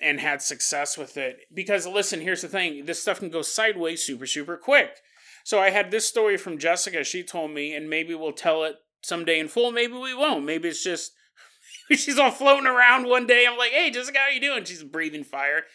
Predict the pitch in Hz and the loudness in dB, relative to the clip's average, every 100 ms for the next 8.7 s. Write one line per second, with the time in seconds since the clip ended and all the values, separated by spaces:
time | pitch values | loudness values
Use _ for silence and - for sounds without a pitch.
0 | - - - 226 214 262 240 208 226 233 | -20 -20 -4 -2 4 4 2 0 0 0
1 | - - - - 339 302 320 330 330 330 | -6 -12 -10 4 4 8 8 6 6 6
2 | 285 240 247 277 285 294 294 294 - 170 | 6 6 6 4 0 6 8 6 2 -8
3 | 147 - 196 190 170 170 156 156 170 - | -6 4 6 8 6 6 4 0 -6 -12
4 | _ _ _ _ _ _ _ _ _ _ | _ _ _ _ _ _ _ _ _ _
5 | _ _ _ _ _ _ _ _ 151 147 | _ _ _ _ _ _ _ _ -4 -4
6 | 139 143 131 123 120 127 135 170 214 247 | -2 -4 -4 -6 -4 -4 -4 -4 -2 0
7 | 180 151 127 110 107 113 _ _ _ _ | 0 -2 -6 -8 -14 -18 _ _ _ _
8 | _ _ _ _ _ _ | _ _ _ _ _ _